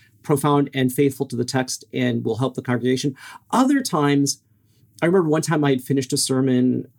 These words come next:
and Pete turned to me and said, "You need to cut the last third because I think your passage, frankly, is, um, includes basically a second pericope, and you're starting a second sermon, and they're thematically related because they're from the same text.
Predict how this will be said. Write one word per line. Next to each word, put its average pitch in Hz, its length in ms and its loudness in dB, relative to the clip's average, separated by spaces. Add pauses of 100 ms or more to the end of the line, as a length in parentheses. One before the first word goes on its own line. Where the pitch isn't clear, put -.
(100)
and 117 500 -2 (640)
Pete 143 440 -2 (720)
turned 160 180 0
to 156 40 2
me 151 60 2
and 139 80 -2
said, 131 160 0 (100)
"You 190 220 2
need 233 160 2
to 165 60 0
cut - 260 -4
the 151 80 -2
last 123 440 0
third 107 360 -2 (880)
because 156 260 -2
I 131 140 2
think 196 340 0
your 151 120 0
passage, 139 500 -2
frankly, 131 380 -2
is, - 260 -6 (580)
um, 120 240 -2 (100)
includes 170 360 0
basically 170 440 2
a 143 40 2
second 147 320 2
pericope, 143 360 0
and 139 100 2
you're 151 100 4
starting 190 500 0
a 139 40 -2
second 139 340 0
sermon, 143 420 0
and 139 140 0
they're 131 60 2
thematically 143 600 0
related 123 440 2
because - 200 -6
they're 123 80 -2
from 131 160 -2
the 123 60 0
same 110 240 -4
text. 120 320 -6